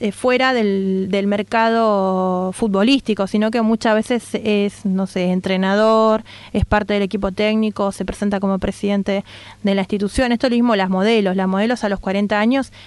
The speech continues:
van perdiendo como, nada, como ofertas laborales, se va teniendo en cuenta otras cosas. Pasa en muchos otros trabajos, ¿por qué no va a pasar en el nuestro?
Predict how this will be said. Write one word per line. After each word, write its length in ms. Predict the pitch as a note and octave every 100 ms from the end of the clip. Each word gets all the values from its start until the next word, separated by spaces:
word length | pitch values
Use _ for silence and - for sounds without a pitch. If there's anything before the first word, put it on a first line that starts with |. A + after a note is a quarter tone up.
| - -
van 300 | G#3+ B3+ A3
perdiendo 640 | G3+ G3 G3+ G3+ G#3 G#3+
como, 540 | G3+ F#3+ G#3 G#3+ G3 F#3
nada, 480 | F#3+ G3 G3 F3+ F3
como 340 | F#3+ F#3 F#3
ofertas 500 | G#3 F3+ G#3+ - G3
laborales, 800 | F#3+ G3 G#3+ A3+ A3+ A3 G#3+ G#3
se 140 | -
va 100 | F#3+
teniendo 320 | G3 G#3 G3 G3
en 60 |
cuenta 240 | G3 G3+ G#3
otras 180 | G#3
cosas. 260 | A3+ C4+ C#4
Pasa 320 | D4+ D#4+ B3+
en 60 | G3+
muchos 400 | G3 G3 G3 -
otros 180 | G3+ F#3+
trabajos, 460 | F#3+ F#3+ G3+ A#3
¿por 140 | G3+ -
qué 100 | G3
no 120 | G3
va 80 | F3+
a 40 |
pasar 300 | G3 - G3
en 100 | F#3
el 120 | F3+
nuestro? 520 | G3 G#3 G3 - F#3+